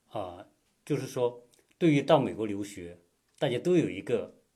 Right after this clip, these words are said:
印象，就是说很多的留学生来到这边，由于经济上的压力，家庭提供不了这种资助，所以很多的留学生在学习之余，还要去选择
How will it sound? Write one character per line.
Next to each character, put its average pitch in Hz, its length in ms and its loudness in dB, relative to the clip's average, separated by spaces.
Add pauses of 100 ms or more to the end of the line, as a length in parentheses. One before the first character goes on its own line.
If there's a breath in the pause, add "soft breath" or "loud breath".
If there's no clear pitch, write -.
(180)
印 156 180 2
象， - 260 -8
就 127 120 -8
是 113 60 -4
说 113 120 -2
很 95 340 -8
多 143 220 0
的 143 120 -4
留 92 180 -10
学 98 120 -12
生 98 140 -10
来 90 100 -12
到 95 120 -8
这 98 140 -10
边， 92 340 -12
由 104 180 -4
于 113 260 -8 (800 soft breath)
经 131 180 -8
济 123 80 -8
上 117 160 -4
的 92 100 -8
压 95 180 -10
力， 92 240 -16 (1120)
家 127 180 0
庭 107 380 -6 (120)
提 117 220 -8
供 135 500 -6
不 135 80 -4
了 104 140 -2
这 113 100 -6
种 92 140 -8
资 104 220 -10
助， 104 200 -10
所 123 160 -8
以 123 80 -4
很 90 300 -8
多 113 160 -4
的 107 80 -4
留 98 160 -10
学 101 160 -10
生 98 320 -10 (800 soft breath)
在 156 200 4
学 123 360 -6
习 131 160 -8
之 120 240 -6
余， 90 280 -12 (100)
还 107 300 -8
要 127 120 -2
去 117 100 -10
选 - 320 -8
择 98 320 -10